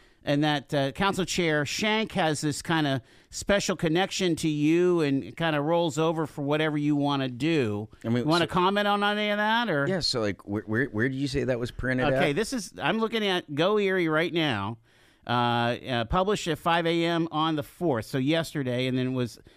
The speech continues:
Speaker 1: updated at seven A M, and, um, and, uh, Republican Brian Shank was reelected chairman of the Erie County Council, raising concerns among Democratic members that partisan fights and the blurring of lines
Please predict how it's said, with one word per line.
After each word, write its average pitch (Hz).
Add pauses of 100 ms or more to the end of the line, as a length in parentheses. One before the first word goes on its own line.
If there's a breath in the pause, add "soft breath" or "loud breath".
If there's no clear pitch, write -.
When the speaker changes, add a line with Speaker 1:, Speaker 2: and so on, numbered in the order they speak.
(240 soft breath)
Speaker 1:
updated 143
at 120
seven 156
A 98
M, 95
and, 113
um, 101 (640 soft breath)
and, 123
uh, 120
Republican 160
Brian 156
Shank 160
was 131
reelected 156
chairman 147
of 131
the 131
Erie 147
County 147
Council, 143 (220 loud breath)
raising 226
concerns 214
among 160
Democratic 175
members 160
that 139 (240 loud breath)
partisan 233
fights 185
and 156
the 151
blurring 220
of 190
lines 117